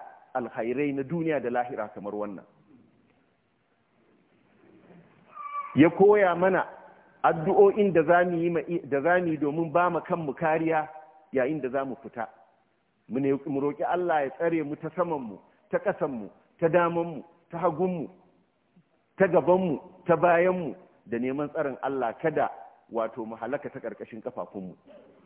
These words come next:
Sigogin addu'o'i da ya koya mana sallallahu alaihi wasallam ya nuna cikar shiriya wanda dukkan mutumin da ya kama su ya rike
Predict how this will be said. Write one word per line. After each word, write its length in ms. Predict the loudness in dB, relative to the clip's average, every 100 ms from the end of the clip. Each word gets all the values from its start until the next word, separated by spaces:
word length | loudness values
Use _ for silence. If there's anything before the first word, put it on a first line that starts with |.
| -20 _ _ _ _ _ _ _ _ _ _ _ _ _ _ _ _ 0
Sigogin 680 | 4 6 8 8 8 2 -2
addu'o'i 680 | 0 0 0 2 2 0 -4
da 80 | -2
ya 100 | -2
koya 400 | 2 6 6 4
mana 200 | 0 -6 -8
sallallahu 560 | -10 -6 -4 -4 -6 -10
alaihi 240 | -10 -10 -12
wasallam 480 | -6 -2 -2 -2 -6 -20 _ _ _ _ -2
ya 240 | 4 4
nuna 420 | 4 4 2 2 -2 -10 -20 -14 -10
cikar 320 | 2 2 4 -2 -6 -20 -10
shiriya 380 | -4 0 0 -2 -12 -20 _ _ -8
wanda 260 | -6 -4 -8
dukkan 420 | -10 -6 -6 -6
mutumin 400 | -8 -8 -8 -6
da 80 | -6
ya 100 | -4
kama 400 | 0 0 0 -6
su 80 | -6
ya 80 | -6
rike 260 | -6 -10